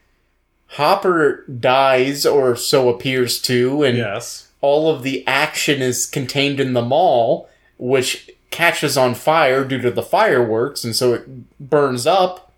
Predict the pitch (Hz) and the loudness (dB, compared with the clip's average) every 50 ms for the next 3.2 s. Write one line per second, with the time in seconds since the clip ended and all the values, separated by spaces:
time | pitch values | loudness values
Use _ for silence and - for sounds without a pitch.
0 | _ _ _ _ _ _ _ _ _ _ _ _ _ _ _ _ _ _ _ _ | _ _ _ _ _ _ _ _ _ _ _ _ _ _ _ _ _ _ _ _
1 | - - 151 151 151 156 160 165 160 160 156 151 131 123 139 123 127 143 156 160 | -2 0 2 2 2 2 2 2 2 2 2 2 2 2 0 0 2 2 0 0
2 | - - 147 139 131 123 - - 175 196 196 - 131 123 127 139 131 131 120 117 | 2 0 0 0 -2 -4 -6 -4 -4 -4 -2 0 0 2 2 2 2 2 2 2
3 | 113 - - | 0 -2 -6